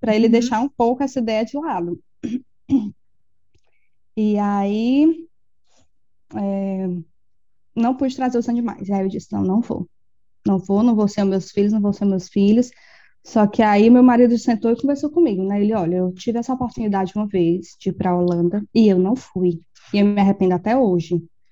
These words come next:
Speaker 1: Tem certas oportunidades que só aparecem na nossa vida uma vez,
Speaker 2: Verdade.
Speaker 1: né? O que você decidir, a gente vai fazer.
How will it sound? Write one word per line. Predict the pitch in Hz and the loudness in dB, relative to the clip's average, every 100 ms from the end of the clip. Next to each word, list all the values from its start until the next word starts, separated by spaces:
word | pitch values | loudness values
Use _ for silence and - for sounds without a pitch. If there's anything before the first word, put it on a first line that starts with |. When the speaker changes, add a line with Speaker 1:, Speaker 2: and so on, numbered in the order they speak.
| _ _ _ | _ _ _
Speaker 1:
Tem | - 202 | -2 0
certas | 220 208 262 | 2 4 4
oportunidades | 254 254 220 208 202 - | 4 2 0 2 0 -2
que | 214 | -4
só | 208 | -4
aparecem | 202 202 202 202 | -2 -4 -4 -6
na | 196 | -4
nossa | 208 | -2
vida | 202 190 | 0 2
uma | 226 330 | 2 2
vez, | 381 269 170 165 - _ _ _ _ _ _ - - | 2 2 2 0 -16 _ _ _ _ _ _ -20 -20
Speaker 2:
Verdade. | 143 180 | -6 -2
Speaker 1:
né? | 180 202 - _ _ _ _ | -2 -4 -10 _ _ _ _
O | 202 208 | -4 -2
que | - 254 | 4 4
você | 277 320 311 285 247 | 6 2 2 2 4
decidir, | 233 233 240 196 220 220 | 4 2 0 0 -2 -2
a | |
gente | 214 240 254 | -4 -4 -2
vai | 254 254 | -2 -2
fazer. | 302 285 277 190 175 | -4 0 0 2 -2